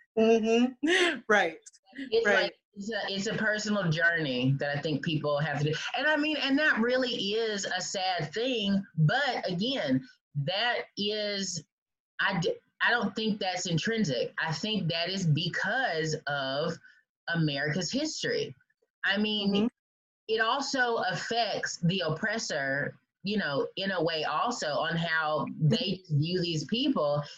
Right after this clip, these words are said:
Speaker 2: even after they're out of that, you know, oppressor mindset, it's still
Speaker 1: Right.
Speaker 2: there. Like, those, those traumas are still there that need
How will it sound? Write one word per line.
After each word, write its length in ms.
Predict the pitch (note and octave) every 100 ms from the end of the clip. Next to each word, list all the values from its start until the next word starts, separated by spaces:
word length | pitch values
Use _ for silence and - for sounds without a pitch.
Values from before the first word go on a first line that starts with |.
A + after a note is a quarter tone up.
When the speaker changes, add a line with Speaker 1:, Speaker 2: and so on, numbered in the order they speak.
| _
Speaker 2:
even 240 | A3 A#3 A3
after 540 | G#3+ A3+ A3+ G#3 G3
they're 260 | F#3 F3+ - -
out 300 | F#3+ G3+ - E3
of 160 | E3 D#3
that, 380 | D#3+ D3+ D3 E3
you 80 | D#3
know, 260 | - D#3
oppressor 720 | D#3 E3+ E3+ - D3 C#3 C#3 D3 _ _ _ _ _ _ _ - - D#3+
mindset, 880 | F3 A3 B3+ A#3 - D#3+ - - - -
it's 260 | F3 D#3 -
still 400 | - G3+ G3+ G3+
Speaker 1:
Right. 220 | F#3 E3+ - _ - D3 D3+
Speaker 2:
there. 560 | B3 E3 E2 B1 C#3 _ -
Like, 240 | D3+ D3 - _ C#3+
those, 420 | D#3+ F3+ G3 D#3+ -
those 560 | C3 D3+ D3+ F#3 G3+ G3
traumas 600 | G#3 G#3 A#3 G3+ E3 E3
are 100 | D#3+
still 440 | - F3 E3 D3+
there 400 | D3+ G#3 F3 D3+
that 220 | D3 -
need 280 | D3 C#3+ C3